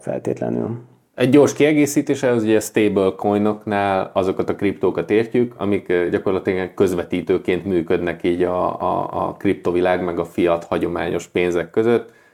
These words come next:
Speaker 2: A legismertebb az talán az U S D T, a Tether, a Tether, ö, ahol egy Tether mindig egy U S A dollárt ér, és ez az átváltás működik mindig. Én mindig meg szoktam kér-, kapni ezt a kérdést, hogy de akkor minek tartsak,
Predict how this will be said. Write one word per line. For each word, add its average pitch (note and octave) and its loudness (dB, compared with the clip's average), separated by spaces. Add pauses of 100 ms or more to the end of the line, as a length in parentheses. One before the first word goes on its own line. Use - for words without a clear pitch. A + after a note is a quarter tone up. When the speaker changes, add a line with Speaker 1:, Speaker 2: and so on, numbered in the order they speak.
(120)
Speaker 2:
A F#2 4 (220)
legismertebb G#2 0
az F2 -2
talán E2+ -2 (280)
az - -4
U G#2+ 4
S G#2+ -2
D A2+ 0
T, - -16
a - -8
Tether, A2 -2
a F#2 -2
Tether, B2 0 (480)
ö, F#2 2
ahol G2+ 2
egy F2 -4 (120)
Tether B2 2
mindig F2+ 0
egy F2+ -2 (180)
U G2 -2
S - -4
A E2 0
dollárt E2 -2
ér, A#2+ 2 (240)
és G#2 0
ez G2 2
az G2 2
átváltás F2+ 0
működik F2 -2
mindig. A#2+ -2 (140)
Én G#2+ -4
mindig A2+ 2
meg G#2+ 0
szoktam F#2+ -6
kér-, G2+ 0
kapni G#2 0
ezt F2 -4
a F2 -4
kérdést, A#2+ 0
hogy G#2 -6
de G#2 2
akkor A2 2
minek G#2+ 0
tartsak, A2+ 0